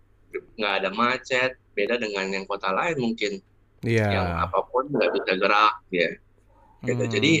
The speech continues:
Speaker 1: eh, eh, jarang, jarang sih untuk, eh, warga Balinya sendiri yang, eh, pakai.
Speaker 2: Justru yang pakai dari luar gitu ya, paling tidak ya, Bung Luki ya?
Speaker 1: Dari luar, dari
Speaker 2: Hmm.
Speaker 1: luar,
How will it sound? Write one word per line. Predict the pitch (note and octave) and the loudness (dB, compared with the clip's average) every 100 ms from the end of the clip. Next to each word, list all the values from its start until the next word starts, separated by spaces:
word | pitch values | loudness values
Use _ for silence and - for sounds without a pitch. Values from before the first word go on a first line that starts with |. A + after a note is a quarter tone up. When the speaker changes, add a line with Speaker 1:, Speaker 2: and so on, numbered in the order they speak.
| A2+ | 2
Speaker 1:
eh, | G#2+ G2+ F#2+ G2 - _ _ _ _ _ _ - | 2 2 0 -4 -12 _ _ _ _ _ _ 0
eh, | G2+ F#2+ - - | 2 2 -2 0
jarang, | C3+ D3+ D3 - _ | 2 2 0 -6 _
jarang | - A#2 C3+ C#3+ | -2 0 0 -2
sih | C3 G2+ | -2 -2
untuk, | G#2 G2+ - | -2 -4 -4
eh, | F#2+ F#2 F2 E2+ - - | -4 -2 -2 -4 -6 0
warga | F#2+ G2 G2+ F#2+ | 0 2 0 0
Balinya | G#2 A2 A#2 A#2 A#2 | 0 2 2 2 -2
sendiri | A2+ G#2+ A#2+ A2 | -4 -2 0 -2
yang, | G2 | -4
eh, | F#2+ _ _ _ G2 - _ | -10 _ _ _ -10 -10 _
pakai. | - - E2+ - _ - - C3 | -20 -12 -10 -12 _ -20 -6 -2
Speaker 2:
Justru | C3 E3 | 2 4
yang | D#3+ | 6
pakai | C3+ | 6
dari | D#3+ C#3 | 8 8
luar | C#3 D#3 D#3+ | 10 10 10
gitu | B2+ C3 | 8 6
ya, | A#2+ D3 | 4 4
paling | A#2 A#2+ | 2 0
tidak | A#2+ C3 | 2 2
ya, | A#2+ | 2
Bung | A2+ A#2 | 2 -2
Luki | - F#2+ | -2 2
ya? | B2 | 6
Speaker 1:
Dari | B2+ | 8
luar, | A2 G2+ - _ | 6 4 -2 _
dari | B2 G#2+ G#2+ | 2 4 6
Speaker 2:
Hmm. | A2 | 6
Speaker 1:
luar, | G#2 | 4